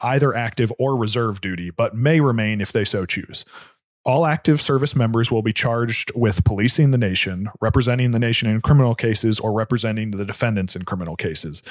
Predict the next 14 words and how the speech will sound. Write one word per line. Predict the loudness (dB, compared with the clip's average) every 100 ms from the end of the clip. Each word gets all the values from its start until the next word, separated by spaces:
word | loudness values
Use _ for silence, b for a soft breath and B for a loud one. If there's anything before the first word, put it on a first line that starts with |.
| B -2
in | 0
addition | 2 2 2 0 -2 -6 _ -2
to | 0
being | 2 2 0
the | -2
first | -2 -2 -4 -4
line | -4 -2 -6 -6
of | -8 -6
national | -4 -4 -4 -4
defense | -6 -6 -6 -6 -6 -6
in | -6
a | -6
national | -6 -6 -6 -6 -8
conflict. | -6 -6 -6 -12 -16